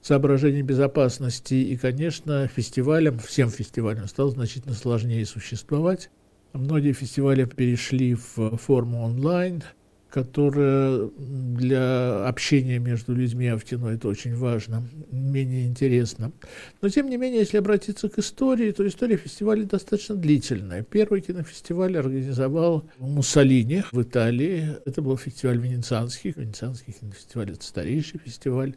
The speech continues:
Один из немногих фестивалей, которому ковид не повредил. Ухитрились все эти последние годы проводить в те сроки, в которые он проходил обычно, в отличие от многих фестивалей, которые переносили сроки, отменялись и так далее.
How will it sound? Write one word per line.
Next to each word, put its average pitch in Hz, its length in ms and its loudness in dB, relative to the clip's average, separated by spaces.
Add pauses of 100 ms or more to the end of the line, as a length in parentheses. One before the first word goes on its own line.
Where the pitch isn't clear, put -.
Один 147 440 2
из 120 260 0
немногих 143 560 4
фестивалей, 127 640 2 (140)
которому 127 600 0
ковид 139 380 6
не 120 120 0
повредил. 120 840 2 (340)
Ухитрились 120 600 -2
все - 300 0
эти 113 140 -4
последние 113 520 -2
годы 113 220 0
проводить 110 540 -2
в - 100 -20
те 110 160 -4
сроки, 117 320 -4
в 101 80 -8
которые 107 380 -6
он 113 60 -8
проходил 101 460 -6
обычно, 165 520 -6 (340)
в 123 60 4
отличие 127 480 0
от 127 140 -4
многих 131 280 0
фестивалей, 123 540 -2
которые 120 320 -4
переносили 113 640 0
сроки, 139 420 -2
отменялись 107 720 -4
и 117 40 -14
так 117 220 -4
далее. 208 360 -2